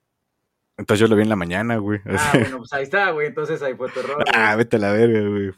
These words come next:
Speaker 1: ¿Por qué compartes? Hubieras mandado por privado, güey.
Speaker 2: Mm, bueno, ya para la próxima sí es. Pero,
Speaker 1: Ah,
Speaker 2: pues, bueno,
Speaker 1: culero.
Speaker 2: no les voy a decir de ese spoiler, amigos. Este, a, a ustedes sí no los
Speaker 1: Pero
Speaker 2: quiero
Speaker 1: comenten
Speaker 2: spoilear.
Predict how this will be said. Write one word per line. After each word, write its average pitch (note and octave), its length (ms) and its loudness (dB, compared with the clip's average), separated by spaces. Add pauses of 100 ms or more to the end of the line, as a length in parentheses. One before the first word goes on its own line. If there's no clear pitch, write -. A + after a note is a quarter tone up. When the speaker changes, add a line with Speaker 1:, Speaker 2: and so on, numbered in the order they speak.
(100)
Speaker 1:
¿Por G#2 100 0
qué A2 80 -4
compartes? A#2 440 -2
Hubieras A2+ 240 2
mandado A#2 220 0
por A2+ 140 0
privado, A#2 460 0
güey. A#2 280 -10 (800)
Speaker 2:
Mm, B2+ 540 -16
bueno, A#2 340 -10
ya A#2 180 -10
para A2 160 -12
la A2 140 -12
próxima G#2 380 -18
sí - 140 -20
es. - 280 -20
Pero, G#2+ 160 -8
Speaker 1:
Ah, G2 60 -8
Speaker 2:
pues, F#2+ 120 -8
bueno, F#2 220 -8
Speaker 1:
culero. F#2 360 -10
Speaker 2:
no G3 160 0
les G3+ 120 -2
voy E3+ 140 -2
a - 20 0
decir D#3+ 280 -6
de D3 80 -6
ese C3+ 160 -10
spoiler, D3+ 340 -6
amigos. D3+ 460 -12
Este, G#2+ 500 -18 (760)
a, G#2+ 280 -14
a A2+ 60 -10
ustedes A#2+ 300 -10
sí B2+ 60 -10
no B2+ 60 -12
los B2+ 40 -2
Speaker 1:
Pero A2 200 6
Speaker 2:
quiero G2+ 120 2
Speaker 1:
comenten A#2+ 400 0
Speaker 2:
spoilear. - 40 -6